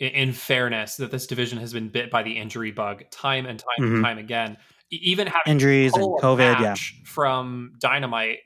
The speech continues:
Speaker 1: because there was an injury that took place in the match and they didn't want to
Speaker 2: Yeah.
Speaker 1: show it. Um, there was supposed to be
Speaker 2: Yeah.
Speaker 1: a match on Dynamite between Ty Conti and Abaddon, and Abaddon was injured in that match, so they decided to cut it because it was a re-,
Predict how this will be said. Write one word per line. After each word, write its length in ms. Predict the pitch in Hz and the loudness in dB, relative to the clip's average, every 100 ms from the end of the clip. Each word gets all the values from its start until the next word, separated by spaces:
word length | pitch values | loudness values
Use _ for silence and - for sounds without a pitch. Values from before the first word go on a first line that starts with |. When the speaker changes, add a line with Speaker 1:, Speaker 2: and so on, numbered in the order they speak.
| 131 | -6
Speaker 1:
because 460 | 120 - 123 120 | -4 0 0 0
there 140 | 127 123 | -2 -2
was 140 | 117 | -4
an 60 | 120 | -4
injury 380 | 143 135 127 117 | -2 0 0 -2
that 140 | 120 | -2
took 240 | 135 - | -4 -4
place 360 | - 120 - - | -2 -2 -4 -4
in 180 | 147 135 | -2 0
the 60 | 120 | 0
match 520 | 127 127 113 - - | 0 0 -2 -8 -8
and 160 | 131 123 | -4 -2
they 80 | 120 | 0
didn't 240 | 127 127 | -2 -4
want 160 | 117 135 | -4 -2
to 60 | |
Speaker 2:
Yeah. 80 | 104 | 2
Speaker 1:
show 160 | 143 135 | 2 0
it. 160 | - - - 151 | -4 -12 -12 -4
Um, 340 | 117 107 107 - _ _ _ - | -2 -2 -8 -16 _ _ _ -4
there 100 | 117 | -4
was 120 | 113 | -4
supposed 240 | - 135 | -2 0
to 60 | 101 | 2
be 80 | 123 | 0
Speaker 2:
Yeah. 60 | |
Speaker 1:
a 20 | 120 | 2
match 240 | 120 131 | 0 -2
on 120 | 120 | -2
Dynamite 360 | 120 120 117 117 | 0 0 -2 -6
between 540 | - 123 117 113 113 | -8 -8 -6 -8 -12
Ty 240 | - 120 120 | -2 -2 0
Conti 560 | 123 117 - 117 113 | -4 -4 -6 -8 -8
and 240 | 113 110 113 | -8 -8 -2
Abaddon, 520 | 185 147 110 107 107 _ _ _ _ - | -2 0 -6 -8 -12 _ _ _ _ -2
and 440 | 123 117 117 110 - - | 0 0 -2 -8 -4 0
Abaddon 380 | 120 123 123 127 | 2 0 -2 -4
was 160 | 123 | -4
injured 380 | 151 165 151 123 | -4 -2 -2 -2
in 80 | 120 | -2
that 200 | 123 139 | -2 2
match, 500 | 160 131 - - - | 2 2 -4 -12 -10
so 560 | - 131 120 113 113 110 | -6 -2 -2 -2 -6 -6
they 80 | 117 | -6
decided 360 | 120 123 113 | -2 -2 -2
to 80 | 110 | -2
cut 180 | - 180 | 0 0
it 160 | 120 117 | -2 -8
because 220 | 120 113 | -12 -12
it 60 | |
was 120 | 110 110 | -12 -16
a 40 | |
re-, 120 | 107 | -20